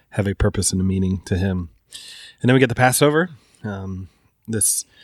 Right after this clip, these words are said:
is such an important moment that the Israelites even get a new calendar date, uh, which, uh, it,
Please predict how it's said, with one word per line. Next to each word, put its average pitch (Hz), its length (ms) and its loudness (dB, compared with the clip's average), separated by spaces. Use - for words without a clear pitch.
is 120 120 2
such 143 200 4
an 127 80 4
important 117 380 2
moment 123 380 4
that 107 260 0
the 110 60 -2
Israelites 113 420 0
even 113 160 2
get 113 140 2
a 110 60 2
new 120 400 2
calendar 143 460 2
date, 147 360 0
uh, 104 280 -4
which, 110 440 -4
uh, 107 200 -4
it, 127 160 -6